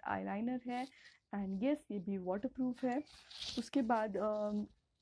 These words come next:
ये दो आईलाइनर हैं, ये स्विस ब्यूटी का, ये एमएन का आईलाइनर, ये दोनों मैट हैं।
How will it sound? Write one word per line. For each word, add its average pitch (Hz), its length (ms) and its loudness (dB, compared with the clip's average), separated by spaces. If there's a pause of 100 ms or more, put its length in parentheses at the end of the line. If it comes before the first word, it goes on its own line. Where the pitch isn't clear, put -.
(400)
ये 233 220 6
दो 208 280 4
आईलाइनर 214 400 2
हैं, 220 140 -2
ये 220 140 0
स्विस 240 280 0
ब्यूटी 226 320 -4
का, 220 160 2
ये 220 240 -2
एमएन 196 280 2
का 208 120 0
आईलाइनर, 196 240 -2
ये 214 80 0
दोनों 196 280 0
मैट 185 340 -4
हैं। - 140 -8